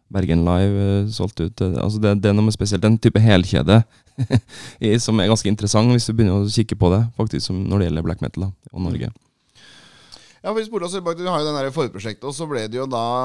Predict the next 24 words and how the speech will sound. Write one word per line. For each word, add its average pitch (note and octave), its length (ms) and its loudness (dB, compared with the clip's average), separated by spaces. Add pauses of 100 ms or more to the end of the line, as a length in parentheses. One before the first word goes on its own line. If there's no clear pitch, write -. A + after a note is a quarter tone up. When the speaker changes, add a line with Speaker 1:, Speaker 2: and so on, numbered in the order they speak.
(580)
Speaker 2:
mm, B2+ 360 -12 (260)
en D3 100 -8
ganske C#3 440 -10 (920)
stor B2+ 480 -6
søknadsprosess A#2 640 -8
inn A#2+ 80 -8
mot A#2+ 100 -10
Forskningsrådet. A2 800 -8 (260)
Eh, C#3+ 280 -8
for C3+ 160 -6
det C3+ 160 -6
er C#3+ 140 -4
gjerne A#2+ 220 -6
litt A#2 280 -12
i A#2 100 -6 (260)
de A2 140 -12
større G#2 500 -10
pengene A#2 320 -8
her, D#3+ 120 -6
men D3+ 120 -8
da D3+ 120 -4
må D3 120 -6
man B2+ 160 -8
jo C3 140 -6